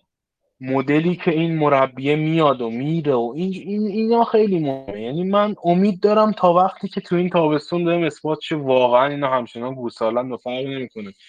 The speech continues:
رالف راگنیک بیاد، آرنولد بیاد، نمی‌دونم رونی کولمن بیاد، هر کی بیاد اینا همینن. <laughs> یعنی خیلی تفاوتی نه.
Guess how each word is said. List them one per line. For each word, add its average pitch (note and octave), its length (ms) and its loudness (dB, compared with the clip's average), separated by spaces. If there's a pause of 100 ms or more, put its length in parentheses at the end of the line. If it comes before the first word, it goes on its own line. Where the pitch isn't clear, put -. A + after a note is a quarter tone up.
(340)
رالف A#2+ 300 -4
راگنیک B2 460 -4
بیاد، A2 300 -2
آرنولد A#2+ 640 -2
بیاد، A2+ 380 -2
نمی‌دونم A#2+ 380 -8
رونی B2 280 -2
کولمن B2 500 -4
بیاد، A#2 320 -2 (640)
هر D3+ 220 4
کی F3 180 -8
بیاد F3+ 280 6
اینا G#3 220 2
همینن. D3+ 420 0 (160)
<laughs> G3 460 2
یعنی D#3 300 0 (360)
خیلی E3 340 2
تفاوتی D3+ 640 0
نه. C#3 120 -6